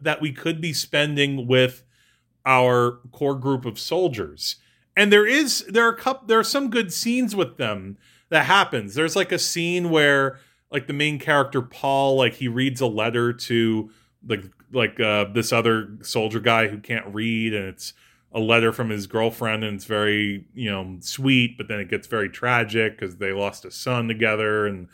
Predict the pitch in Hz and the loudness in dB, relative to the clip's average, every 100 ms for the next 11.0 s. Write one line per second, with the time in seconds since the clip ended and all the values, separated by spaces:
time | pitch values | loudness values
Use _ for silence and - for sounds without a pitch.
0 | - - _ _ - 131 123 160 156 147 | -20 -20 _ _ -4 -2 2 2 2 4
1 | 170 147 151 175 123 98 - 135 135 135 | 2 4 0 2 0 -2 -8 -4 2 2
2 | 127 _ _ _ _ _ - 123 196 185 | 0 _ _ _ _ _ -6 4 6 6
3 | 165 208 214 175 185 214 208 135 107 92 | 4 2 2 0 0 -2 -2 -8 -6 -10
4 | 90 - _ 156 143 156 160 165 165 - | -10 -20 _ -8 -2 2 2 2 -6 -14
5 | _ _ 143 175 196 - 214 185 127 - | _ _ 2 4 4 2 4 4 2 -8
6 | - 175 143 - 143 151 175 170 - - | -2 -2 -2 -10 -6 0 0 0 -6 -12
7 | - 143 151 127 - 151 151 160 139 123 | -8 -4 -2 -4 2 4 4 2 -4 -2
8 | 143 147 135 156 135 127 123 135 135 135 | -2 -2 -2 -2 2 0 0 0 4 4
9 | 127 117 117 131 123 120 - 113 104 - | 4 2 0 0 -2 -4 -2 -4 -4 -14
10 | _ _ _ _ - 117 113 110 107 101 | _ _ _ _ -4 2 4 4 0 -2